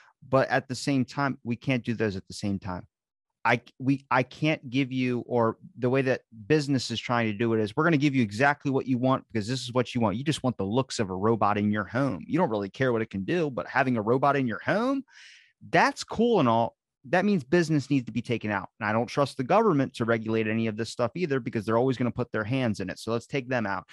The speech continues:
Let's look at it on the basis of what the A I topic in general is. If I want A I to be at this level, it's not going to be robots. It's not going to be any of this. That'll come later.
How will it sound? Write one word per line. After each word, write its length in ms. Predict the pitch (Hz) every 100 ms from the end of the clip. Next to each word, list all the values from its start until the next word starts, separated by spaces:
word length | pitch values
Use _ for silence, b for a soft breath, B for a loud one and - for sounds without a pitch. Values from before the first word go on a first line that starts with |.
| B -
Let's 260 | 151 160
look 120 | 180 180
at 140 | 160
it 60 | 151
on 120 | 139
the 60 |
basis 420 | 110 123 131 120 110
of 120 | 98
what 140 | 117 -
the 100 | -
A 160 | 110 107
I 160 | 101
topic 420 | 101 98 98 - 101
in 140 | 98
general 400 | 98 95 95 95
is. 320 | 92 - - _ B B B B -
If 160 | 113
I 120 | 123 160
want 280 | 156 160 -
A 220 | 127 123
I 440 | 113 110 92 90 - _
to 140 | - 101
be 240 | 113 113
at 120 | 104
this 200 | - 110
level, 320 | 107 110 98 76
it's 220 | 92 -
not 280 | 107 117 123
going 220 | 117 113
to 60 |
be 140 | 107 107
robots. 680 | 98 107 101 98 95 - -
It's 180 | 120 -
not 220 | 104 104
going 200 | 113 113
to 60 |
be 120 | 98 104
any 180 | 101
of 120 | 101 90
this. 280 | 101 90 -
That'll 280 | 95 110 123
come 320 | - 151 135
later. 400 | 120 120 95 -